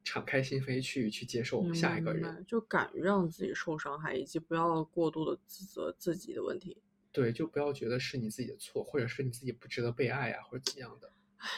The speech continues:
Speaker 2: 那我现在就只能静等一个这样的人出现，让我来体会一下这种感觉了，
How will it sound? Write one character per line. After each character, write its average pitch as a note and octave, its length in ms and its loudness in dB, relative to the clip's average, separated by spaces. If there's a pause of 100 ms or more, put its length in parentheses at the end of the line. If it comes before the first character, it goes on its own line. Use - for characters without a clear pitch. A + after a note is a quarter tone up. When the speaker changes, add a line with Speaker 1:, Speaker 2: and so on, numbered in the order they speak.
(120)
Speaker 2:
那 C#4 140 -4
我 F#3+ 120 2
现 F3+ 140 4
在 G3+ 100 10
就 G#3 140 6
只 G3 140 0
能 F3 200 -2
静 G3 240 4
等 F#3 200 -2
一 - 80 -8
个 E3+ 100 -2
这 E3+ 100 -2
样 E3+ 480 -2 (640)
的 G3+ 80 -4
人 D#3+ 220 2
出 F#3 240 -2
现， F3 400 -2
让 E3 140 -4
我 D#3 100 -8
来 E3+ 140 -8
体 - 200 -12
会 D#3+ 220 -6
一 - 20 -6
下 E3 100 -8
这 E3 40 -8
种 F3+ 160 -14
感 - 180 -16
觉 - 140 -20
了， - 180 -20